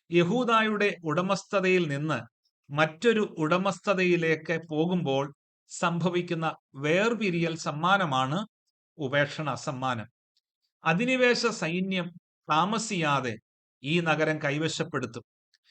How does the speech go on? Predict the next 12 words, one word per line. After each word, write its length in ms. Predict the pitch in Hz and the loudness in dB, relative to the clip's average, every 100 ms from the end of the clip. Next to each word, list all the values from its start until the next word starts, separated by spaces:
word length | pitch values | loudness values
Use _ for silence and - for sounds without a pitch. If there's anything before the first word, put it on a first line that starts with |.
| _ _ | _ _
യഹൂദായിക്ക് 840 | 165 151 214 220 202 185 180 175 147 - | -2 0 2 4 4 2 0 -2 -4 -6
മാതൃരാജ്യം 720 | 151 175 190 196 170 160 156 156 156 | -2 0 2 2 2 2 0 -8 -8
ഉപേക്ഷിക്കേണ്ടി 720 | 139 175 175 180 175 160 147 | -2 -2 -2 -8 -4 -4 -2
വരും. 260 | 127 117 - _ _ _ _ _ - | -4 -4 -10 _ _ _ _ _ -2
ഇതത്രേ 580 | 151 156 175 151 165 - - | -2 0 0 2 0 -6 -10
നീ 360 | 151 160 170 170 | -4 -2 -2 -2
മോരശത്ത് 760 | 147 165 214 - 208 - 202 | 0 0 0 -2 -8 -6 -6
ഗത്തിന് 580 | 156 147 147 180 160 135 - _ _ _ _ | -2 -4 -2 -2 -2 -4 -8 _ _ _ _
ഉപേക്ഷണ 540 | 147 147 202 202 214 196 | -4 0 0 0 -2 -2
സമ്മാനം 600 | - 156 156 151 147 147 | -2 -2 0 0 -2 -6
കൊടുക്കേണ്ടി 640 | 156 175 180 - 220 196 | -4 -4 -4 -6 -4 -2
വരും 340 | 139 135 131 | -2 -4 -6